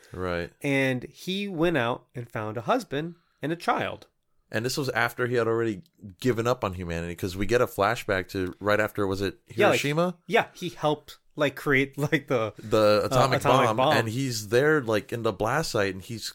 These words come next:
Speaker 1: crying and saying that, like, these people don't deserve to be saved. He's, he's so upset by this, and this was one of the biggest tragedies in,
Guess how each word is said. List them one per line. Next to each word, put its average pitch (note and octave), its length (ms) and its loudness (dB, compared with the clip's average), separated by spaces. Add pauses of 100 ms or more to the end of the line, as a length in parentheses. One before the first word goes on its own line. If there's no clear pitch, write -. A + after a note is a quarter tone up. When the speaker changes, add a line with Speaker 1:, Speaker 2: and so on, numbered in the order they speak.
Speaker 1:
crying G#2 720 0
and G2 160 -8
saying A2 360 -4
that, F#2+ 180 -2
like, F2+ 240 -2 (240)
these B2 180 0
people C3+ 300 0
don't A2 320 0
deserve G2+ 300 0
to F#2+ 80 -2
be E2+ 100 -4
saved. D#2+ 440 -2 (360)
He's, A#2+ 320 -6
he's A#2 240 0
so C#3+ 520 2
upset B2+ 460 2
by F2+ 140 2
this, G#2 260 2
and G2+ 160 -2
this B2 140 0
was A2 180 -4
one G#2 160 -4
of G2+ 80 -4
the F2 140 -6 (260)
biggest G2 320 -4
tragedies F2+ 540 -2
in, D#2+ 240 -10